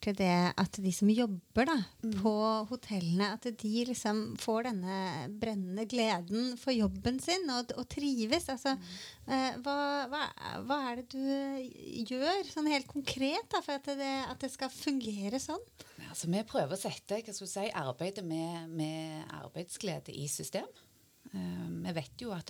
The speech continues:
Speaker 2: våre medarbeidere, alle kollegene mine som jobber ute på hotellene, de er jo opptatt av å ha trygge og gode arbeidsforhold. Eh, vi skal følge de reglementene som er, vi skal sørge for at folk får det de har krav på, og selvfølgelig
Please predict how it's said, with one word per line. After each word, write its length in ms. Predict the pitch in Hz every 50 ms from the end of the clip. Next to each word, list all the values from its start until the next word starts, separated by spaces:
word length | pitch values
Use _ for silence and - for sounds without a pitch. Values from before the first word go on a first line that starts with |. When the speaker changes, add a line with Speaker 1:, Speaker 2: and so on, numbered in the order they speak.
| 175
Speaker 2:
våre 600 | 165 175 165 156 147 - - - 170 175 185 190 180 156 170
medarbeidere, 680 | 170 170 180 - 226 240 262 247 - 220 185 170 160 151 139
alle 240 | 160 147 151 160 165 - -
kollegene 460 | - - 175 170 165 175 - 240 254
mine 240 | 254 214 170 165 160
som 100 | - 180 165
jobber 200 | 151 - 139 -
ute 80 | -
på 80 | 190 185
hotellene, 340 | 180 180 185 208 247 254 208
de 140 | - 180
er 20 | 175
jo 60 | - - -
opptatt 300 | - - 190 180 - 175
av 80 | 165
å 100 | 165 160
ha 20 | 165 -
trygge 540 | - - - 165 - _ - - 160 180 190 -
og 80 | 160 -
gode 260 | - 156 147 156 160
arbeidsforhold. 560 | - - - 175 - - 220 214 - - - - - - - - - - - - - - - _ _ _ - 190
Eh, 400 | 180 175 170 170 165 160 165 170 165
vi 80 | 175 175
skal 140 | - 196 -
følge 300 | - 175 156 143 156 175
de 100 | - 165 165
reglementene 600 | 165 160 156 156 160 160 160 175 190 190 180 175
som 140 | - 175 170
er, 180 | 190 208 226 226
vi 80 | 208 190
skal 140 | - 175
sørge 260 | 151 175 160 156 - -
for 100 | 170 170
at 80 | 165 -
folk 200 | - 160 165 - -
får 300 | - 156 156 170 - - -
det 140 | 160 156 156
de 80 | 156 143
har 80 | 147 - -
krav 280 | - 175 190 208 208 -
på, 140 | - 226 240
og 460 | 240 233 - - - - - - - 170
selvfølgelig 440 | - 156 160 156 156 - 160 151